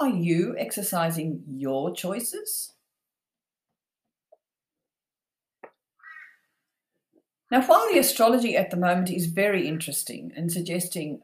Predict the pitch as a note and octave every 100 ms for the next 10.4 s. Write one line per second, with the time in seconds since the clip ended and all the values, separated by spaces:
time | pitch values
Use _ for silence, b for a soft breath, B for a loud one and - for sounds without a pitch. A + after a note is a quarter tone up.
0 | - E3 D#3+ D#3 F3+ F3+ G3 - F#3 F3
1 | F3 E3 E3 D3+ D3+ E3+ D3+ - - -
2 | G3 E3+ E3 D#3+ C#3 C#3 E3 - - -
3 | D3 - D3 C#3 - - - D3 - -
4 | - - _ _ _ _ _ _ _ -
5 | - - B B B - D4 C4 C#4 D#4
6 | D#4+ B3 B3+ E4 B3+ A3+ A3 E3+ E3+ -
7 | B3 E3+ G3 G3 G#3 A3 G#3+ G#3 - G#3
8 | G3 G3 - C#4 C#4+ - A3 G3 D3+ F3+
9 | F3+ F3 - D#3 E3+ F3+ F#3 D#3+ A2+ -
10 | - - A#3+ F4